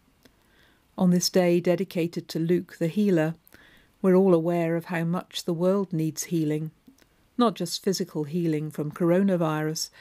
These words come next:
but, but healing for all that this pandemic has revealed about our societies, the inequalities it's, it's exposed, the precariousness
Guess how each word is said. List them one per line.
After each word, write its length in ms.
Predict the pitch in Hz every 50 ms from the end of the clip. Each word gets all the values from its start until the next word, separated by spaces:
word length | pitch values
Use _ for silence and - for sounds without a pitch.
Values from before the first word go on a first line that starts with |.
| - - - - - _ _ -
but, 180 | - - - _ -
but 160 | - 190 -
healing 400 | - 240 247 233 220 208 196 196
for 200 | - - 208 196
all 240 | 202 220 220 208 185
that 160 | 170 - -
this 220 | - 196 - -
pandemic 680 | - - - 190 190 185 175 190 185 175 180 185 185 -
has 180 | 180 - -
revealed 500 | - 165 156 151 190 185 185 180 175 160
about 300 | - - 160 156 156 151
our 140 | 175 156 156
societies, 1000 | 151 - 175 - - 180 165 165 165 160 156 - - 160 156 156 156 - - - _ _ _ _ _ _ _ _ _ _ _ _ - - - _ _ -
the 120 | 190 190
inequalities 880 | 190 185 185 180 - - - 214 214 220 208 - - - 180 170 156 -
it's, 220 | - - - - - -
it's 240 | - - - - -
exposed, 800 | - - - - - 196 185 175 170 165 165 160 - - - - _ _ _ _ _ - - _ - - - _ _ -
the 80 | 202
precariousness 1200 | - 220 208 214 - - - 226 220 214 208 196 180 175 170 170 - - 170 151 147 156 - - -